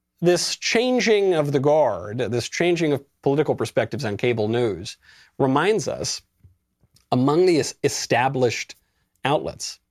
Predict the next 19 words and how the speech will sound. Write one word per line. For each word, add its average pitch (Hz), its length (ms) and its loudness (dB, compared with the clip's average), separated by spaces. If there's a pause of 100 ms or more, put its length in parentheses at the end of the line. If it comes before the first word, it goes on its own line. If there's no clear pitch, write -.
(1040)
there 156 240 2
is 214 260 2
no 147 160 4
conservative 120 520 -2
voice. - 400 -2 (960)
There 156 160 4
isn't 185 200 0
one. 175 440 -2 (1200)
Th-, - 140 -8
we 143 120 2
thought 214 220 2
there 330 80 2
was, 185 540 0 (480)
but 180 100 2
there 202 160 4
isn't. - 220 -4 (1040)
It's 131 200 2 (100)
all 147 640 2
against 120 680 -4